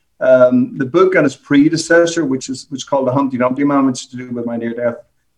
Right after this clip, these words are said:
uh, car crash. Um, you know, the word most used to describe that in this, which is more or less a hundred reviews on Amazon between The Humpty Dumpty Man and The Million Dollar Irishman. Uh, the word most used is inspirational. So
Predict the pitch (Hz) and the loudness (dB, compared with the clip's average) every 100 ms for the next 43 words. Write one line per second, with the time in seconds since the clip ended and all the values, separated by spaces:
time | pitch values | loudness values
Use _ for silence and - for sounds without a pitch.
0 | - 123 123 - 131 139 - 170 165 - | -14 -14 -14 -4 -2 -2 0 0 0 -4
1 | - _ _ _ _ - 131 127 127 123 | -10 _ _ _ _ -4 2 4 6 2
2 | 127 - 165 143 131 - - - 143 165 | 0 -6 -4 0 0 -2 -8 -6 2 2
3 | 185 151 143 147 - - 127 131 143 139 | 4 2 2 2 0 -2 2 4 2 -2
4 | - - - _ _ - 139 127 - 131 | -10 -16 -18 _ _ -10 -8 -8 -4 0
5 | 127 135 131 127 - 139 135 127 117 131 | 2 0 -2 -8 -2 0 2 2 2 0
6 | 139 - 139 131 131 - 165 160 135 127 | -2 -6 -8 -6 -10 -6 -2 2 2 0
7 | 131 - 135 131 120 123 120 123 123 127 | -2 -2 0 0 -4 -6 -4 -4 -6 -6
8 | 117 120 131 135 135 135 _ _ - 127 | -4 0 0 0 -2 -4 _ _ -16 -10
9 | 139 127 117 127 127 117 117 120 117 117 | -6 -4 -2 -2 -2 -4 -4 -4 -2 -4
10 | 117 117 117 113 113 117 110 107 123 135 | -6 -4 -6 -6 -4 -4 -4 -4 -2 -2
11 | - 139 139 139 _ _ _ _ _ 127 | -2 -2 -2 -6 _ _ _ _ _ -4
12 | 127 139 170 156 147 139 131 - 131 123 | -2 0 0 0 0 -2 -4 0 0 2
13 | 131 120 - 143 131 - - 117 117 - | -2 -4 0 0 0 -4 -6 -2 -2 -2
14 | 139 139 131 - 123 120 | -2 -2 -4 -6 -4 -6